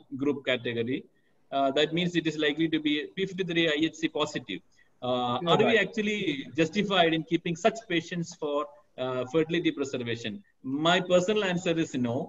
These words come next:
Speaker 1: I won't be comfortable at all in keeping such patients. And,
Speaker 2: Okay.
Speaker 1: uh, I think in the next N C C N review, we will get a better idea or confirmatory, uh, guideline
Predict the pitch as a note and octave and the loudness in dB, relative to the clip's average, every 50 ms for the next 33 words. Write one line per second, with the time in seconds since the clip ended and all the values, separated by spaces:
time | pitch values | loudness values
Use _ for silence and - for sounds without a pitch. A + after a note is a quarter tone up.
0 | - - - _ _ _ - C#3 C#3 C#3+ D3 D3 C#3+ D#3 D#3 D#3 D3+ - D#3 C#3 | -10 -16 -20 _ _ _ -4 0 2 2 2 2 4 4 4 4 2 0 -4 -6
1 | C3 B2 B2 D3+ D3 C#3 D3 C#3 C#3 B2+ A2+ A2+ C#3 C3+ C#3+ D3+ D3 C3+ B2+ B2 | -6 -6 -4 -4 -2 -2 -2 -2 -2 -2 -2 0 2 4 4 4 2 2 -2 -4
2 | B2 C3 A#2+ A#2 C3 B2+ B2 C3 B2 A#2+ - - A#2+ A#2 A2 D#3+ G#3 B3 B3 - | -6 -6 -6 -6 -6 -6 -4 -6 -6 -6 -8 -8 -6 -6 -4 -4 -6 -6 -8 -12
3 | _ _ _ _ _ _ _ _ _ _ _ _ E3 D#3+ D#3+ E3 D#3+ D#3+ D#3+ D3 | _ _ _ _ _ _ _ _ _ _ _ _ -4 -2 0 0 0 0 2 4
4 | D#3 D3 D3+ - D3 D3 D3 D3+ - - - - D3+ D3+ C#3+ D3 - - F#3+ F#3 | 4 4 4 0 -2 -4 -4 -6 -8 -10 -12 -8 -6 -6 -6 -6 -2 0 0 2
5 | F#3 F#3 F3 - - - - - _ - E3+ E3 D#3+ E3+ E3 D#3+ F3+ F#3+ F#3+ F#3+ | 2 0 -2 -4 -6 -10 -16 -18 _ -8 -6 -2 0 2 2 4 4 2 2 0
6 | - F#3+ E3+ E3 E3+ D#3+ G3+ F#3+ F#3+ - G#3 G3 F#3 E3 D#3+ E3+ F3 F3 F#3+ F#3+ | -2 -2 0 0 0 0 -2 -2 -2 0 0 0 0 2 2 2 2 4 8 8
7 | F#3+ F3+ E3 D#3+ E3+ E3+ E3+ E3+ E3 D#3+ D3 E3 E3 E3 - - - - C#3+ C#3+ | 8 8 6 4 4 4 4 4 2 2 4 4 4 2 2 -4 -6 -2 -2 0
8 | C#3+ C3+ C3+ C3+ - C#3 C#3+ C#3+ C#3+ E3 D#3 D3+ C#3+ C#3+ C#3+ C#3+ D3+ D3 C#3 C3+ | 0 0 -2 -6 -4 -2 -2 0 0 0 2 2 2 4 4 4 2 2 2 2
9 | C3+ C3+ C3+ - C#3 C3 - D#3+ D#3 D3+ C#3+ - D3+ D3 C#3+ C#3 - - - _ | 0 -2 -4 -4 -6 -6 -4 -4 -4 -4 -4 -4 -4 -4 -4 -4 -6 -10 -20 _
10 | _ _ _ _ _ C3 C3 C3 C3 C3 B2+ B2 C3 C#3 C#3+ C#3+ D#3 D#3 C3+ G#2 | _ _ _ _ _ -6 -4 -2 -2 -2 0 2 4 4 4 4 4 4 4 2
11 | - | 0